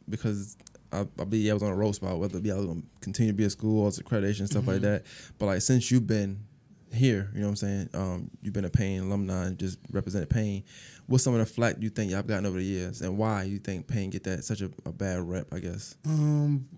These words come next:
Speaker 2: a lot of flack has come from just media presence as far as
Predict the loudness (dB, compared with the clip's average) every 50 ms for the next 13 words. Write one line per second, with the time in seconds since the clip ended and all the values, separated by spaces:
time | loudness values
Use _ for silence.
0 | -20 -20 -18 -8 -4 0 2 4 4 4 2 2 0 0 0 0 0 0 0 -2
1 | 0 0 0 0 0 0 -2 -2 0 0 0 0 0 0 -2 -2 -4 -6 -10 -14
2 | -20 _ _ _ -2 2 4 4 4 4 0 -4 -8 -8 -6 -2 2 4 4 6
3 | 6 4 2 0 -2 0 0 0 0 0 -2 -2 -4 -4 -4 -6 -4 -4 -4 -4
4 | -4 -4 -4 -4 -6 -8 -10